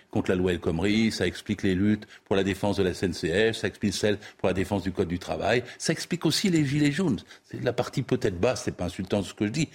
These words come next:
du salariat, mais elle a bougé, elle a même poussé le reste. Et la gauche, c'est l'expression du salariat,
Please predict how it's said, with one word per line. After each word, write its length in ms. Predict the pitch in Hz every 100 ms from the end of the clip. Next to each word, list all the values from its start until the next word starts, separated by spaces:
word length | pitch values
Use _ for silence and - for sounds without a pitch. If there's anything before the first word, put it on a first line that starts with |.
| -
du 80 | -
salariat, 540 | - 90 92 160 226 - - -
mais 120 | 123 135
elle 100 | 139
a 60 |
bougé, 340 | 135 160 156 190
elle 220 | 123 117
a 60 | 113
même 220 | 131 127 110 - - _
poussé 400 | - 165 - 202
le 80 | 151
reste. 400 | 135 135 - - _ _ - - -
Et 360 | 131 123 85 -
la 140 | 143 180
gauche, 440 | 165 220 214 - - _ _ _ _ _ _ _ _ _ -
c'est 220 | - 160
l'expression 680 | 185 - - 165 - - 120
du 80 | 95
salariat, 500 | - 92 87 80